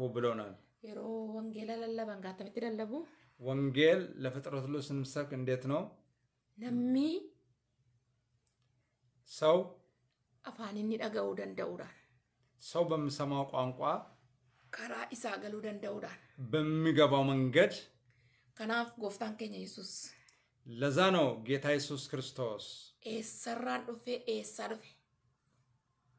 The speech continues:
Speaker 1: ከየት መጣ? በምን በኩል መጣ ጌታ ኢየሱስ?
Speaker 2: Ee, warruma Ibrootaa keessatti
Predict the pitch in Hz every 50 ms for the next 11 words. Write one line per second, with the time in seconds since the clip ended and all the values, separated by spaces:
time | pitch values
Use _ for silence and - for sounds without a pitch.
0 | _ _ _ _ _ _ _ _ - - 139 139 156 160 160 165 165 165 160 -
1 | - 175 185 196 208 196 139 127 135 139 139 139 143 143 147 143 135 139 135 135
2 | - 160 156 156 156 147 143 147 - 139 113 107 107 107 110 110 120 113 110 104
3 | - - 104 - - - - - - _ _ _ _ _ _ _ _ _ _ _
4 | _ _ _ _ _ _ - - 170 165 165 165 170 180 180 - _ _ _ _
5 | _ _ _ _ - 170 190 214 226 240 247 240 220 220 - 196 202 196 196 196
6 | 202 202 202 208 208 208 - 226 214 214 - - 208 202 - - 233 220